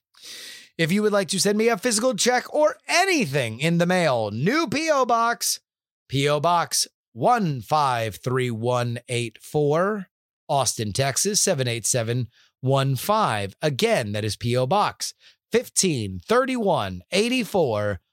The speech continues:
Austin, Texas, seven eight seven one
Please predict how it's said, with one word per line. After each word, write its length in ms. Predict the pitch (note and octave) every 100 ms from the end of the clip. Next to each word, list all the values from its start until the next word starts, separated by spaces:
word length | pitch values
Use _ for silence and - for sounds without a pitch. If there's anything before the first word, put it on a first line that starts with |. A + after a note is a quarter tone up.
| _ -
Austin, 420 | D3+ F#3+ - A3
Texas, 640 | F3+ C#3+ - A#2+ G#2+ - -
seven 340 | - G3+ G#3+ A3+
eight 200 | A3 -
seven 520 | A3 C#3 G2 F#2 F2 _ _ _ - -
one 720 | A2 C#3 F3 F3+ F#3 F#3 E3